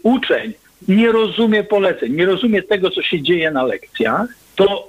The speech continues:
niestety jest problem. Bo uczeń, który nie potrafi mówić, u-, uczeń, który nie potrafi zrozumieć poleceń, co on może zrobić? On może przeszkadzać innym uczniom. I tutaj,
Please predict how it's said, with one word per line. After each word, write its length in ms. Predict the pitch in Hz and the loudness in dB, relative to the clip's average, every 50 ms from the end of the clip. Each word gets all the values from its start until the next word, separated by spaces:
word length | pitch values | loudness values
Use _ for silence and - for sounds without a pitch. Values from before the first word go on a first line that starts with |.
| - 160 | -6 -2
niestety 680 | 160 175 151 - - - 156 143 131 - 170 180 196 | 0 0 0 -2 0 2 2 2 2 2 0 0 0
jest 240 | - 131 120 120 - | 0 -2 -2 -2 -2
problem. 480 | - - 190 180 143 110 95 - - - _ _ _ - | 0 2 2 2 2 0 -4 -10 -14 -18 _ _ _ 0
Bo 360 | 123 135 160 139 117 - - - - - - | 2 2 2 2 0 -2 -8 -16 -12 -2 -2
uczeń, 300 | 180 190 185 220 196 185 | 0 0 2 0 0 0
który 260 | - - 190 185 185 | 0 0 2 2 2
nie 100 | 175 156 | 0 -2
potrafi 460 | - 165 - 175 156 131 - 143 135 | -2 -2 0 0 0 0 -2 -2 0
mówić, 580 | 143 143 127 110 117 131 143 170 175 - - - - | 0 2 0 2 0 0 0 0 0 -2 -4 -2 0
u-, 300 | 147 160 165 156 143 - | 2 2 2 2 2 0
uczeń, 320 | 175 180 180 214 190 170 | 0 0 2 0 0 -2
który 260 | - - 185 165 165 151 | -2 -2 0 0 2 2
nie 220 | 165 175 190 185 | 2 2 0 0
potrafi 680 | 185 196 170 - - 170 175 185 202 180 - 165 139 123 | 0 -2 -2 0 0 0 0 0 0 -2 -4 -6 -6 -4
zrozumieć 760 | 117 135 160 175 175 170 139 131 196 196 185 180 156 - - | 0 2 2 4 4 2 2 0 0 0 0 0 -2 -4 -2
poleceń, 600 | - - 143 135 120 110 - - 120 131 175 196 - - - - - | -2 0 2 2 0 -2 -2 -2 -2 -2 -2 -4 -6 -8 -6 -2 0
co 140 | 214 214 | 0 0
on 160 | 214 185 185 185 | 0 0 0 2
może 280 | 185 175 139 175 160 | 0 2 2 0 0
zrobić? 360 | 135 156 160 143 170 196 - - | 2 0 0 0 0 -4 -6 -4
On 100 | 139 143 | -2 0
może 220 | 156 151 135 160 - | 0 0 0 0 -2
przeszkadzać 680 | - - 147 135 - - 160 151 147 147 143 139 - | -2 -2 -2 -2 0 -2 -2 0 0 0 -2 -2 -2
innym 340 | 139 139 135 127 131 127 123 | -2 0 0 2 2 2 0
uczniom. 300 | 127 123 - - - - - - - - - | 0 -2 -4 -8 -12 -14 -16 -20 -20 -6 -2
I 120 | 196 185 180 | -2 -2 0
tutaj, 440 | - 277 254 269 277 247 233 - | 0 0 0 2 2 0 0 0